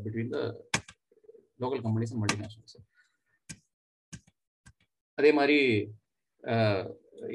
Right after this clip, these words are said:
ஐ டி and non ஐ டி கண்டிப்பா பேசக்கூடிய விஷயம், பேசணும் அது நம்ம. ஆ, இன்னைக்கு வந்து வேர்ல்டே வந்து டிஜிட்டல் டேட்டா அனலிட்டிக்ஸ் இப்படிதான் பேசுறாங்க. டொமைன்ல பேசக்கூடிய மக்கள் குறைவா தான் இருக்காங்க.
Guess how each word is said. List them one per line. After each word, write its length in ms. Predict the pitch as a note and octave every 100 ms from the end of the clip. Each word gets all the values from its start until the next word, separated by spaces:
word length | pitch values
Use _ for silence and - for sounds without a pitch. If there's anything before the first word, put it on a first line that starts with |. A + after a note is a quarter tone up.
| C3
ஐ 280 | C3+ A#2+ D3+
டி 120 | D#3+
and 100 | D3+
non 120 | C#3
ஐ 140 | D3+ C#3
டி 400 | A#2+ B2 A#2+ A2
கண்டிப்பா 260 | A#2+ C3+
பேசக்கூடிய 540 | D3+ D3 C#3 E3 C3+ B2+
விஷயம், 380 | A#2 A2+ A#2 A2
பேசணும் 240 | B2 C#3
அது 180 | C#3 A#2+
நம்ம. 360 | A#2 A2 A#2 A2 _ _ _ _ _ A2+
ஆ, 360 | G#2+ G#2 G#2 G#2 G#2 A2 _ _
இன்னைக்கு 280 | B2 B2+ C3
வந்து 360 | C#3+ D#3+ D#3 B2+
வேர்ல்டே 460 | C3 D#3 D#3 D#3
வந்து 200 | D3 C#3+
டிஜிட்டல் 400 | B2+ C#3 C#3+ C#3
டேட்டா 180 | B2+ C3
அனலிட்டிக்ஸ் 580 | B2+ B2+ A2+ A2+ - B2+
இப்படிதான் 440 | B2 A2+ A#2+ B2+
பேசுறாங்க. 420 | B2 A#2 A2+ G#2+ A2
டொமைன்ல 480 | A#2+ D3+ D3 A#2+ A#2+
பேசக்கூடிய 420 | A#2 A#2+ A#2 A2+
மக்கள் 320 | A2 A#2+ A#2 _ _ _ -
குறைவா 260 | B2 D3+ C#3+
தான் 100 | C3
இருக்காங்க. 420 | A2+ A2 G#2